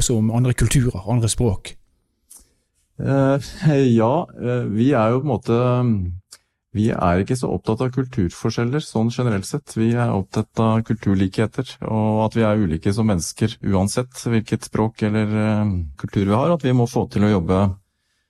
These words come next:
Speaker 2: godt sammen, enten vi er ulike nordmenn eller, eh, nordmenn og, eh, og, og indere. Eh, og, og, og den, liksom, bare for å starte med den store fordelen med å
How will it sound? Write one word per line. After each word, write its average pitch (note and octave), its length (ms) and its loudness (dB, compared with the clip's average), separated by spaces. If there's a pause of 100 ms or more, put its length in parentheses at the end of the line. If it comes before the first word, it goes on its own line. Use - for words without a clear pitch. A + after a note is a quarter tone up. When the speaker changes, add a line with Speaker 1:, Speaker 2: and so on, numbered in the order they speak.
(140)
Speaker 2:
godt G2 240 -2
sammen, G2 260 2
enten G#2 300 0
vi G#2+ 80 2
er G2+ 240 2
ulike F2 240 0
nordmenn G2 460 2
eller, G#2+ 340 -2
eh, G#2 480 -2
nordmenn G2 480 0
og, G2+ 400 -2 (160)
eh, A2 320 -12 (560)
og, G#2 320 -4
og A2 180 -2
indere. G2+ 380 2 (680)
Eh, B2+ 40 2 (160)
og, - 0 -
og, B2 400 2
og C3 80 2
den, C#3+ 160 2
liksom, C#3 240 4
bare C3 80 4
for C3+ 80 0
å B2+ 80 -2
starte - 240 0
med B2+ 160 2
den C#3+ 80 0
store A2 400 -2
fordelen F#2+ 460 0
med B2+ 100 0
å B2 80 2